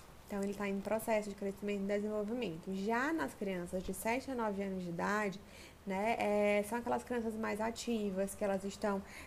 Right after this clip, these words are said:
é, ati-, realizando uma maior atividade física, ele está num ritmo de crescimento maior, é, um ritmo de crescimento, é, constante, com ganho mais acentuado de peso,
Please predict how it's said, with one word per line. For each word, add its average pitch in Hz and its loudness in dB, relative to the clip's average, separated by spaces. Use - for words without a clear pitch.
é, 202 10
ati-, 196 0
realizando 196 2
uma 196 0
maior 196 2
atividade 190 -2
física, 202 0
ele 220 4
está 220 4
num 226 0
ritmo 220 0
de 208 0
crescimento 208 0
maior, 214 8
é, 196 8
um 202 0
ritmo 226 2
de 202 0
crescimento, 208 0
é, 185 2
constante, 220 0
com 220 -2
ganho 208 2
mais 202 0
acentuado 202 0
de 196 0
peso, 202 6